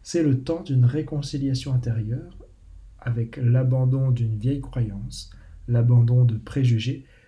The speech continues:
pour laisser place à la réalité qu'on ne veut pas forcément voir,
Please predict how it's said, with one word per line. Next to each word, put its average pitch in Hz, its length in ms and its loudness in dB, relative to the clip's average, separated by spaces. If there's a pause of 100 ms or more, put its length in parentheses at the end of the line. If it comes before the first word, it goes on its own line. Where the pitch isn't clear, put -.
(140)
pour 131 160 2
laisser 147 420 0
place 160 360 -10
à 117 60 0
la 104 100 -2
réalité 123 640 -2
qu'on 117 180 -4
ne 107 100 -4
veut 101 160 -10
pas 135 240 -12
forcément 123 520 -4
voir, 120 380 -10